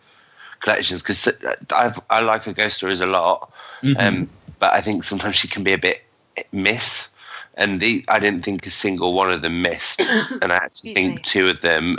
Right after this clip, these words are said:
Speaker 1: are some of, like, the best ghost stories I've read in quite a long time. But what I love
Speaker 2: Yeah.
Speaker 1: about her ghost stories are,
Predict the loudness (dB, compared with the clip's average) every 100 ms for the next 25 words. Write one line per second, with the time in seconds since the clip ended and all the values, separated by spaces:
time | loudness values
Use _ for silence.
0 | -2 -4 -2 0 0 0 -2 -4 -4 -4
1 | -2 0 0 0 -2 -2 -2 -2 0 0
2 | 0 0 0 -2 -2 0 2 2 2 2
3 | 0 0 0 0 0 0 -2 0 0 2
4 | 2 2